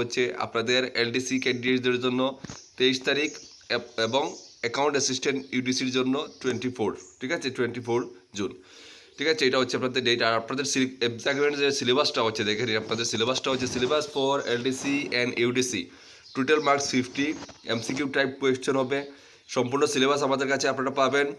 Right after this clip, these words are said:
যাদের প্রয়োজন, আমাদের নিচে WhatsApp নাম্বার দেওয়া আছে, আপনারা WhatsApp-এ যোগাযোগ করে only ফাইভ হান্ড্রেড আপনারা পা-, নিতে পারবেন সম্পূর্ণ সিলেবাস। জেনারেল নলেজ রয়েছে, এ, সরি,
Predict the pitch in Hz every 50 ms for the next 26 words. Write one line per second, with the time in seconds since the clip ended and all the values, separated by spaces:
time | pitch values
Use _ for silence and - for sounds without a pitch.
0 | - - 101 117 117 123 131 127 - 131 131 131 127 139 135 139 131 127 135 131
1 | 123 110 - 143 127 131 127 123 - 139 131 131 131 127 131 123 127 123 131 131
2 | 127 131 135 120 - 127 120 123 123 117 - - 131 127 123 123 120 123 120 131
3 | 127 135 139 131 139 143 - - 143 151 160 165 160 170 160 160 - 135 131 127
4 | 139 135 135 143 143 139 143 - - _ _ 120 113 - 127 117 123 123 123 -
5 | - - - 113 113 113 110 113 117 127 131 127 131 131 131 131 - - 120 107
6 | 107 117 120 117 143 123 117 120 135 147 - - - - - - - - - _
7 | _ _ _ - 110 120 131 135 139 147 156 156 156 151 151 147 147 147 147 139
8 | 127 156 151 151 151 151 - - - 117 113 110 117 131 117